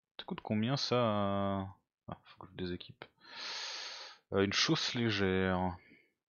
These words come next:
On va en dropper une alors. Botte de célérité, plus cinq coup critique, plus cinq,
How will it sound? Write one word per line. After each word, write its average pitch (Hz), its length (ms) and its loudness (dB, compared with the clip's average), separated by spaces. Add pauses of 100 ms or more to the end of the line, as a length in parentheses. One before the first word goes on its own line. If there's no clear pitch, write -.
(3000)
On 92 80 -10
va 90 80 -6
en 90 60 -4
dropper 101 440 -4
une 113 220 -2
alors. - 240 -4 (3000)
Botte 104 280 2
de 107 100 2
célérité, 113 1400 2 (260)
plus - 140 -8
cinq 107 340 0
coup - 120 -10
critique, - 400 -6
plus - 180 -8
cinq, 110 500 -4